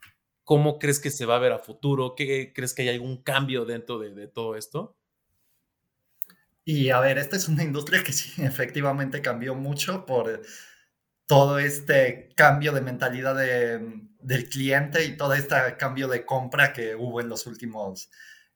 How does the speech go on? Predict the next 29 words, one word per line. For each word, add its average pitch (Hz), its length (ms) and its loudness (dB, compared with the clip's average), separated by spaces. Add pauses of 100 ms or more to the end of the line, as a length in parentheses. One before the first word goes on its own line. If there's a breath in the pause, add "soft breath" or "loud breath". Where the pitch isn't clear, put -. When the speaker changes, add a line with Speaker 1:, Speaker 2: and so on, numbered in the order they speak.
Speaker 2:
eh, 107 300 -2
años. 107 500 4
O 104 60 -14
sea, 95 460 -4
realmente 135 520 2
mucha 139 300 -4
de 123 80 0
la 120 140 -2
gente 127 280 -10
empezó 117 280 -8
a 120 80 -8
comprar 123 280 -2
más 131 220 -4
online, 127 440 0
empezó 113 300 -8
a - 40 -12
pedir 120 240 -10
más 120 180 -10
productos, 131 640 -8 (460 soft breath)
y 123 100 0
eso 135 200 0
también 135 380 0
ha 131 60 4
generado 127 480 -2
que 117 100 -10
todo 127 200 -4
el 127 100 -6
supply 123 380 -2
chain 131 600 -4